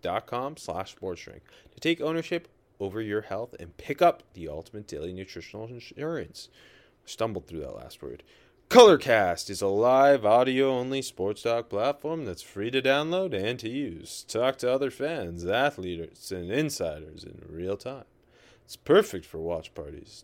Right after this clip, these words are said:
debates, post-game breakdowns, and reacting to breaking news. Share your own experiences on the app.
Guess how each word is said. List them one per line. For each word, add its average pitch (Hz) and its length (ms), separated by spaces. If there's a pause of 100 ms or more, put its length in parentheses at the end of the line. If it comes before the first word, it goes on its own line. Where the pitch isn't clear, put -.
debates, - 680 (160)
post-game 110 500
breakdowns, - 640 (420)
and 98 420
reacting 82 500
to 80 80
breaking 73 400
news. - 500 (400)
Share 196 380
your 87 260
own 107 240
experiences 85 800 (240)
on 80 300
the 87 160
app. 127 240